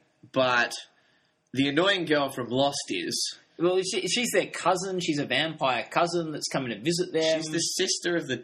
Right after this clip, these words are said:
Speaker 1: two weird blonde girls or something?
Speaker 2: Yeah, she, she, she was, she seemed to not be approving of the wedding or whatever, but she thought she'd come and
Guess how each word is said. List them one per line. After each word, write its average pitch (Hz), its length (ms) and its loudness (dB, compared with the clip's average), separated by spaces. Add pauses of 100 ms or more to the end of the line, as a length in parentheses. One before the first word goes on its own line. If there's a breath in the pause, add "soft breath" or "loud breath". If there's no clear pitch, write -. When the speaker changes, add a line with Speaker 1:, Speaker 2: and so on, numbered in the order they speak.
Speaker 1:
two 139 160 -2
weird 120 300 -2
blonde 127 300 -4
girls 160 340 -4
or 156 80 -6
something? 160 340 -6
Speaker 2:
Yeah, 139 480 2
she, - 300 0
she, - 420 -2
she 240 180 2
was, - 280 -2 (160)
she 220 320 2
seemed 208 300 2
to 185 80 0
not 170 240 2
be 147 80 2
approving 135 500 0
of 117 140 -6
the 120 80 0
wedding 117 480 0
or 110 120 -4
whatever, 110 380 -2
but 110 220 -2
she 104 400 -6
thought 113 200 -2
she'd - 220 -4
come 95 260 -6
and 90 420 -10